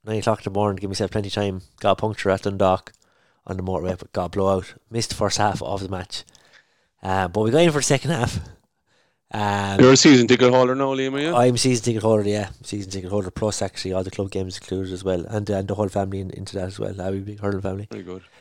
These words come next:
Speaker 1: Um, but the conditions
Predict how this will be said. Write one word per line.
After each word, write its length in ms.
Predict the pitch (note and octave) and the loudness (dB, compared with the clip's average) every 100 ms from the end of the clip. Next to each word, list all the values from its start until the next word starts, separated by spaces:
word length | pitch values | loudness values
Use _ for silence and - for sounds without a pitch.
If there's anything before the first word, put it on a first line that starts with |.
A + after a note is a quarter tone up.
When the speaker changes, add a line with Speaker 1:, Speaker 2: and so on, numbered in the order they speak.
| _ _ | _ _
Speaker 1:
Um, 540 | A2 G#2+ G#2 F#2+ F#2 A2+ _ - _ _ _ | -2 0 -4 -6 -12 -14 _ -20 _ _ _
but 380 | - B2+ A#2 - - _ _ _ _ _ _ _ _ _ A2 | 4 6 6 2 -4 _ _ _ _ _ _ _ _ _ _
the 80 | A2+ | -8
conditions 800 | - G#2+ B2 B2+ B2 A2 - - | -4 0 2 2 0 -2 -6 -10